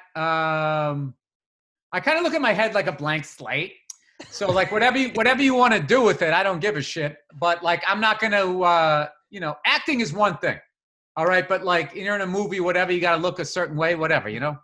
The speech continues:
But, like, uh, far as my day-to-day, like, I'm not dealing with <laughs> gluing some shit on my head or taking some shit that's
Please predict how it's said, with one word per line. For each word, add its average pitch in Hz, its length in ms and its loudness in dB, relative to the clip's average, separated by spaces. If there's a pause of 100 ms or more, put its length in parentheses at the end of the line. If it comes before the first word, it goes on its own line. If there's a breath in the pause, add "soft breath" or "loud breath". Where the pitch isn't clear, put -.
(180)
But, 143 220 -6
like, 147 280 -4 (200)
uh, 143 420 -4 (680)
far 240 160 0
as 190 100 -2
my 202 160 0
day-to-day, 147 920 -4
like, 143 260 -6
I'm 175 160 -4
not 185 300 0
dealing 156 440 -4
with 139 200 -4 (340)
<laughs> 139 320 -16
gluing 160 360 -10
some 147 240 -10
shit 156 300 -10
on 147 160 -4
my 139 180 -2
head 165 420 -4 (400)
or 170 120 0
taking 190 400 -2
some 156 260 -6
shit 185 380 -4 (420)
that's 165 260 -4